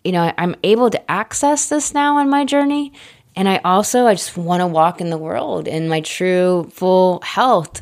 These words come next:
happiness, and joy that's, like, emanating from a real place within because I did the work, because I actually healed it,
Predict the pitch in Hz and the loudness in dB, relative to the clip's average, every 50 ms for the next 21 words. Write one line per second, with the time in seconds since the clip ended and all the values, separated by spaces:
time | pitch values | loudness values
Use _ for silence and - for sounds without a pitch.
0 | - - - 185 220 240 - 220 190 170 156 147 143 - 151 151 156 - - - | -14 -8 -2 0 0 0 0 -2 -4 -2 -4 -4 -6 -6 -8 -8 -8 -6 -6 -4
1 | 247 277 254 190 170 160 156 160 156 - - - - - - _ _ _ _ _ | -4 0 2 2 2 2 2 0 -4 -10 -20 -20 -20 -20 -20 _ _ _ _ _
2 | - - 208 202 - - 180 208 202 - - - 254 277 294 277 277 269 262 262 | 0 2 2 2 2 0 0 0 0 2 2 2 4 4 6 6 6 6 6 6
3 | 247 226 240 240 226 208 196 220 262 269 240 - - 277 254 247 - 214 190 185 | 4 4 2 2 2 2 2 4 4 4 4 4 4 4 4 4 2 0 -2 0
4 | - 220 196 156 151 160 - 180 175 170 165 170 180 170 170 151 151 135 131 - | 0 0 0 0 -2 -2 -4 0 0 0 2 2 2 2 2 -2 -2 -4 -6 -8
5 | - 156 156 175 165 - 165 165 160 160 - - 156 147 147 - - - 101 - | -8 -8 -6 -4 -2 0 2 2 2 0 0 -2 -2 -2 -2 -4 -6 -4 -4 -4
6 | 65 - - | -4 -6 -6